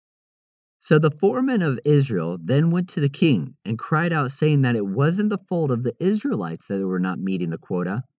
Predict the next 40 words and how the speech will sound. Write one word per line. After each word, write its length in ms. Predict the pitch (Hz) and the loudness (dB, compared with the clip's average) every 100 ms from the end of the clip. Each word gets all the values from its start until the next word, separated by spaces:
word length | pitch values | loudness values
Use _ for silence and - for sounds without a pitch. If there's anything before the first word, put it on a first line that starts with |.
| _ - | _ 0
but 160 | 139 143 | 0 4
the 200 | 139 147 | 4 4
Egyptians, 760 | 135 151 196 190 147 117 _ _ _ - | 2 0 0 -2 -10 -10 _ _ _ -4
because 320 | 131 143 123 | 0 2 2
they 160 | 139 | 2
were 200 | 131 131 | 4 2
no 240 | 120 127 156 | 2 4 4
longer 360 | 170 156 143 | 2 2 2
bringing 320 | 120 120 131 117 | 2 2 4 4
the 100 | 110 | 0
straw 520 | - 160 165 87 71 - | -2 0 0 -2 -8 -8
and 160 | 104 104 | -2 -2
that 140 | 107 | -2
they 140 | 113 | -2
shouldn't 360 | 110 - 139 165 | -2 0 0 0
be 100 | 160 | -2
the 120 | 175 | -2
ones 360 | 139 95 95 - | -2 -2 -4 -8
to 100 | 117 | -4
be 160 | 120 | -2
beaten. 460 | 123 156 180 - 135 _ _ _ _ _ _ _ _ _ - | 0 -2 -4 -8 -16 _ _ _ _ _ _ _ _ _ 0
But 140 | 143 | 0
the 80 | 156 | 2
king 340 | 143 - 214 220 | 0 2 4 6
would 140 | 175 | 6
not 400 | 139 127 139 151 | 6 4 2 0
listen. 580 | 139 160 160 165 139 - _ _ _ _ _ | 0 0 0 -6 -8 -12 _ _ _ _ _
Instead, 580 | 131 139 208 208 202 185 _ | -4 -2 0 0 0 -4 _
he 100 | 170 | -2
said 320 | 160 - 220 220 | -2 -2 -2 -2
that 180 | 202 | -2
they 140 | 160 147 | 2 2
were 160 | 139 - | 2 0
idle, 440 | 135 160 113 - _ _ _ | -2 -2 -4 -8 _ _ _
and 200 | 180 185 | -6 -2
being 340 | 131 139 156 151 | 2 4 4 2
idle 340 | 120 147 165 127 | 0 2 2 2
in 100 | 113 | 0
Egyptian 520 | 107 131 135 127 107 | 0 -2 0 -2 -4
culture 520 | - 170 180 101 | -4 -4 -4 -6